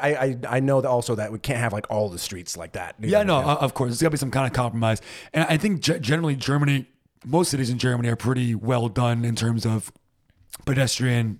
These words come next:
Speaker 2: car balance, for sure.
Speaker 1: I think the more you go out into the village and stuff, the villages are very much American in the terms of, like, car is king. Like, like
Speaker 2: Of course, in the vil-,
Speaker 1: uh,
Speaker 2: but even
Speaker 1: yeah.
Speaker 2: the villages have usually some kind of bike lane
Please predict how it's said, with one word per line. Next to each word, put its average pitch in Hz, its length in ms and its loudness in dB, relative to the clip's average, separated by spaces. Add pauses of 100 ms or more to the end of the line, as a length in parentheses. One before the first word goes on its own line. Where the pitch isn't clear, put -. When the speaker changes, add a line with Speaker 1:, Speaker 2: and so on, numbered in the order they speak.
Speaker 2:
car 117 340 0
balance, 120 580 -2 (380)
for 131 100 0
sure. 147 340 0
Speaker 1:
I 165 60 0
think 220 220 0
the 220 80 0
more 175 200 2
you 165 120 4
go 135 160 2
out 123 180 0
into 127 140 -6
the 101 60 -6
village 107 260 -2
and 147 100 0
stuff, - 320 0 (300)
the 117 160 -2
villages 160 440 2
are 156 60 2
very 127 280 4
much 113 500 -2 (520)
American 107 520 0
in 95 80 -4
the 98 80 -6
terms 110 340 -2
of, 98 100 -2
like, 95 260 -4 (360)
car 123 280 2
is 110 220 -6
king. 87 400 -8
Like, 113 240 0
like 110 140 -2
Speaker 2:
Of - 80 -4
course, 139 260 0
in 135 40 0
the 127 40 -2
vil-, 135 140 2
Speaker 1:
uh, - 40 -4 (260)
Speaker 2:
but 208 100 0
even 180 220 2
Speaker 1:
yeah. 190 60 2
Speaker 2:
the - 40 0
villages 127 520 2
have 120 400 2
usually 147 440 2
some 143 180 -2
kind 135 140 0
of 127 80 0
bike 120 200 0
lane 151 320 2